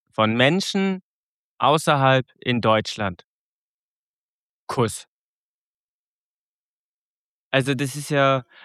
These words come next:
allein in Österreich, wie die Menschen unter sich sind, die Polizisten oder wie auch immer, so freundlich, gut gelaunt, selbst am Morgen. Wow. Wow. Während du hier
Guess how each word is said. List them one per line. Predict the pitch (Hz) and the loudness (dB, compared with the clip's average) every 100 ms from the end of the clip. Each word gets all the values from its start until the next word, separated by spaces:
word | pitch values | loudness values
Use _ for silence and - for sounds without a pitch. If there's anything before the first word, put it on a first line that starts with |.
| - | -4
allein | 127 175 254 | 0 2 2
in | 254 | 0
Österreich, | 175 226 214 185 156 120 107 101 - - - _ _ _ _ _ | 0 0 -2 -2 0 0 0 -4 -10 -18 -20 _ _ _ _ _
wie | 131 | -6
die | 131 | 0
Menschen | 123 127 117 101 | 0 0 -2 -8
unter | 113 113 110 | -8 -6 -8
sich | 104 110 - | -6 -10 -8
sind, | 113 107 104 95 _ _ _ _ | -6 -6 -6 -10 _ _ _ _
die | 117 | -12
Polizisten | 131 123 113 131 117 - - 117 113 107 _ _ | -4 -4 -2 -4 -6 -6 -4 -2 -2 -6 _ _
oder | - 110 117 | -10 -2 -2
wie | 110 160 | 0 0
auch | 143 - | 0 -2
immer, | 123 120 113 104 _ _ _ | -2 -2 -2 -6 _ _ _
so | 120 107 165 | -8 2 4
freundlich, | 196 - 143 139 139 135 139 131 127 - - _ _ _ _ _ 127 | 2 0 2 4 4 0 0 0 -2 -8 -20 _ _ _ _ _ -12
gut | 123 185 175 | -2 0 2
gelaunt, | 147 135 123 123 123 117 | 2 4 6 4 2 2
selbst | 143 151 | 0 2
am | - 135 | 0 2
Morgen. | 123 120 120 117 117 117 _ _ _ _ _ | 4 4 4 0 -6 -8 _ _ _ _ _
Wow. | 117 127 131 123 110 87 - _ _ _ _ _ _ _ _ _ | 2 4 4 2 0 -4 -12 _ _ _ _ _ _ _ _ _
Wow. | 120 127 139 139 131 113 - | 0 4 4 4 4 0 -4
Während | - 139 147 | 0 0 2
du | 147 139 | 0 0
hier | 165 233 269 | 2 4 4